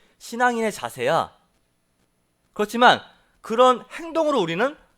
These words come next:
판단하는 것이 아니라 그 사람의 마음을 봐야 됩니다. 행동은 어색하게 나오고 어설프게 나올 수도 있지만 그 사람의 마음이 얼마나 현재 하나님을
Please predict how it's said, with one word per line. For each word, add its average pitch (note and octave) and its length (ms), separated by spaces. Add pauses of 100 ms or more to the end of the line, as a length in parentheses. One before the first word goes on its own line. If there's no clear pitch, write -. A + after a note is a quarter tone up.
판단하는 C4 480
것이 G#3+ 220
아니라 B2+ 400 (240)
그 B3 180
사람의 E4 460
마음을 D#3 400
봐야 C3 240
됩니다. F#2+ 420 (720)
행동은 B3+ 580 (720)
어색하게 G#3 540
나오고 B2 500
어설프게 A3+ 440
나올 B2+ 260
수도 - 180
있지만 D#3 480 (400)
그 B3 220
사람의 A#3+ 400
마음이 C3 800 (220)
얼마나 G#3+ 440
현재 G#3 480 (280)
하나님을 B3+ 760